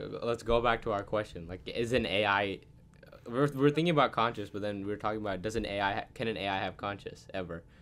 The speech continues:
He was saying if you program your brain, like, your, your brain into a computer or something, like, d-, does that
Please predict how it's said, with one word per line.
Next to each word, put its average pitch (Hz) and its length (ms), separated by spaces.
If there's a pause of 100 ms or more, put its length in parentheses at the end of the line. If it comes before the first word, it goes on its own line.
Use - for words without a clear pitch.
(220)
He 151 120
was 156 100
saying 165 160
if 131 120
you 135 80
program 131 600
your 113 160
brain, 110 500 (640)
like, 113 160
your, 107 300
your 117 280
brain 95 540
into 101 200
a 107 40
computer 104 520
or 90 60
something, 92 400 (800)
like, 98 260
d-, 90 220
does 104 160
that 104 240